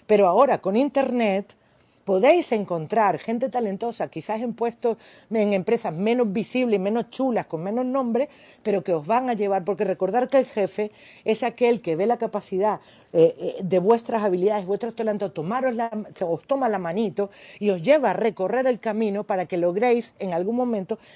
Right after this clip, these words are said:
estar en el lugar que ese tío está o esa tía está. ¿Entiendes? Entonces,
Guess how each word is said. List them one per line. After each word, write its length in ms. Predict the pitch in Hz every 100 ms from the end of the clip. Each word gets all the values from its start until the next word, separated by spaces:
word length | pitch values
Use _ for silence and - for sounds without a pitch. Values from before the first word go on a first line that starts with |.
| -
estar 320 | 170 151 269
en 100 | 285
el 100 | 240
lugar 280 | 175 175 -
que 100 | -
ese 180 | 170 175
tío 180 | 170 175
está 240 | 165 -
o 120 | 202 180
esa 200 | - 156
tía 200 | 160 123
está. 320 | - 117 110 _ _ _ _ -
¿Entiendes? 420 | 180 269 269 214
Entonces, 320 | 196 208 233